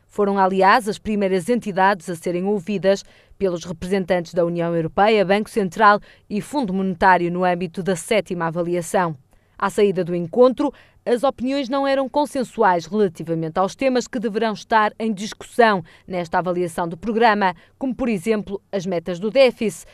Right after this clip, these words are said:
e as indemnizações por despedimento. Enquanto a U G T e a cip consideravam que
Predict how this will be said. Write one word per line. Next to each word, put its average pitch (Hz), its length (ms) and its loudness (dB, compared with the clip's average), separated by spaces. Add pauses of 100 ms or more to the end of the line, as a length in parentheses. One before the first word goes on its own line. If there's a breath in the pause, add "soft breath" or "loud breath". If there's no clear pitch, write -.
(140 soft breath)
e 202 140 2
as 190 140 2
indemnizações 190 800 -4
por 190 280 -4
despedimento. 202 880 -2 (440)
Enquanto 196 400 -4
a 196 40 2
U 185 80 0
G 185 180 0
T 190 380 2
e 208 120 0
a 185 60 2
cip - 400 -4
consideravam 185 880 0
que 202 220 -4